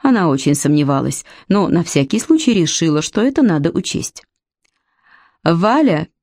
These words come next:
чаю неси!» — по-хозяйски крикнула Аннушка. Феник снова скрипуче каркнул, в очередной раз напугав гостью.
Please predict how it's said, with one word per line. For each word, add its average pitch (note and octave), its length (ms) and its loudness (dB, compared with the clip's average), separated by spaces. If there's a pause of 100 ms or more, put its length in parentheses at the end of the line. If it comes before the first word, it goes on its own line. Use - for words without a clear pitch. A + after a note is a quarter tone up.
(200)
чаю G3+ 400 0
неси!» — D3 560 -2 (180)
по-хозяйски D3 680 0
крикнула F#3+ 540 0
Аннушка. C3+ 580 -4 (1080)
Феник A3+ 520 0
снова G#3 420 0
скрипуче - 580 0
каркнул, - 540 -2 (320)
в E3 80 2
очередной E3 500 2
раз G3+ 220 -2
напугав F#3+ 400 0
гостью. D3+ 420 -2